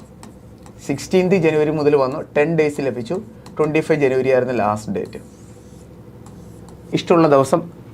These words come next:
സ്ലോട്ടായിട്ട്, അതായത് അവർക്ക് ഇഷ്ടമുള്ള ദിവസം ചൂസ് ചെയ്യാമായിരുന്നു. അപ്പോൾ എസ് എസ് സി ജി ഡി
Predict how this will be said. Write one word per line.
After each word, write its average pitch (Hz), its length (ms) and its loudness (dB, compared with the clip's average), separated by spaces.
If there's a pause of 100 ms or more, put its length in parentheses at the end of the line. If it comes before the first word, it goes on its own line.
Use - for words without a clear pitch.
(480)
സ്ലോട്ടായിട്ട്, 147 640 6
അതായത് 139 300 6
അവർക്ക് 151 260 4
ഇഷ്ടമുള്ള 180 360 2
ദിവസം 151 300 2
ചൂസ് 143 220 -2
ചെയ്യാമായിരുന്നു. 87 440 -4 (580)
അപ്പോൾ 151 200 6 (400)
എസ് 127 160 0
എസ് 180 120 4
സി 220 120 6
ജി 202 120 6
ഡി 202 60 6